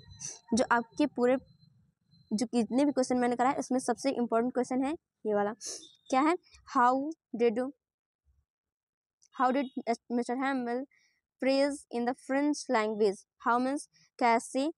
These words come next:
मिस्टर Hamel, praise means क्या होता है? प्रशंसा करना। क्या होता है? प्रशंसा करना, प्रशंसा करना in the French language। जो मिस्टर हैमल है, उन्होंने फ्रेंच लैंग्वेज की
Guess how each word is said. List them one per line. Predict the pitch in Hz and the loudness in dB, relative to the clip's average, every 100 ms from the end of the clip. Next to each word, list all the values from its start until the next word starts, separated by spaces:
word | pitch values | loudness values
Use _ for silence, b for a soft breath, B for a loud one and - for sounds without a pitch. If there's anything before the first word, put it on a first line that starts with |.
| 226 | -6
मिस्टर | 226 226 | -8 -8
Hamel, | 240 262 254 247 269 | -6 -2 0 -2 -4
praise | - 262 254 | -2 0 0
means | 277 294 | -2 -4
क्या | 269 | -2
होता | 330 | -2
है? | |
प्रशंसा | 302 254 220 208 | -2 -4 -4 -6
करना। | 202 202 220 | -8 -8 -6
क्या | 262 | -6
होता | 262 | -6
है? | 349 | -8
प्रशंसा | - 226 208 202 | -10 -8 -6 -6
करना, | 202 202 214 - _ _ _ _ _ _ _ _ _ _ _ _ _ _ _ _ - _ _ _ _ _ _ _ _ _ _ _ 320 _ _ _ _ _ _ _ - | -6 -6 -8 -14 _ _ _ _ _ _ _ _ _ _ _ _ _ _ _ _ -20 _ _ _ _ _ _ _ _ _ _ _ _ _ _ _ _ _ _ _ -8
प्रशंसा | 240 262 285 | -6 -4 -4
करना | 247 233 233 | -2 -2 -4
in | 240 | -6
the | 254 | -6
French | - 262 285 311 - - - | -4 -2 0 -2 -4 -16 -4
language। | 220 214 208 202 - B B B - - 208 | -2 -2 -2 -6 -8 B B B -20 -16 -4
जो | 240 | -2
मिस्टर | 247 285 | -2 -4
हैमल | 277 277 302 | -2 -2 0
है, | 302 277 | -2 -2
उन्होंने | 254 247 | -4 -4
फ्रेंच | 269 285 285 | -4 -2 -2
लैंग्वेज | 262 226 233 233 247 247 | -4 -4 -6 -4 -4 -4
की | 302 | -4